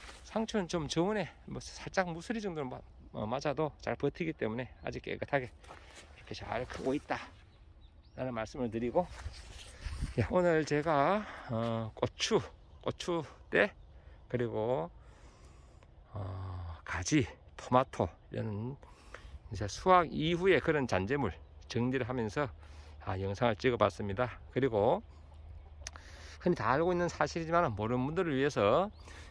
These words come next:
고추대 쉽게 뽑는 방법, 안 뽑히면 처음에는 이렇게 한번 흔들어 보고, 그래도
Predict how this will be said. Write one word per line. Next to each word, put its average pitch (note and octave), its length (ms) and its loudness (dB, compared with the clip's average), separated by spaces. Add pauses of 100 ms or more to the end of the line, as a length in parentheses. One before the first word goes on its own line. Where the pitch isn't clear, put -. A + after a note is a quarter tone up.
(120)
고추대 D3 480 6
쉽게 - 380 4
뽑는 D#3 400 2
방법, E3 340 8 (720)
안 G#2+ 180 4
뽑히면 D#3+ 680 6 (500)
처음에는 E3 560 2
이렇게 D3+ 380 4
한번 A2+ 320 4
흔들어 A3 400 4
보고, C3 600 8 (680)
그래도 F#3+ 560 10